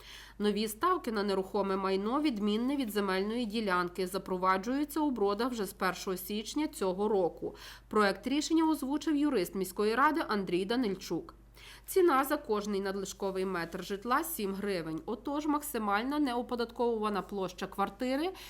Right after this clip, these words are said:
шістдесят метрів квадратних, а індивідуального житлового будинку — сто двадцять квадратів. Тож, якщо у вас будинок площею сто тридцять квадратів, раз у рік сплатите сімдесят гривень податку на нерухомість.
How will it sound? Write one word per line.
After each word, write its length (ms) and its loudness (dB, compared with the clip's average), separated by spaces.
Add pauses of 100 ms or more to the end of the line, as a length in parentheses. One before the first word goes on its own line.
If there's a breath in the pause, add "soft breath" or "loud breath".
шістдесят 560 -2
метрів 380 0
квадратних, 680 0
а 200 8
індивідуального 800 0
житлового 480 0
будинку — 460 0
сто 180 -4
двадцять 460 0
квадратів. 640 -4 (380 loud breath)
Тож, 180 0
якщо 380 0
у 80 2
вас 180 4
будинок 520 0
площею 500 0
сто 200 -2
тридцять 440 -2
квадратів, 600 0
раз 260 2
у 120 2
рік 240 -6
сплатите 720 -4
сімдесят 600 0
гривень 380 0
податку 520 0
на 120 0
нерухомість. 800 -4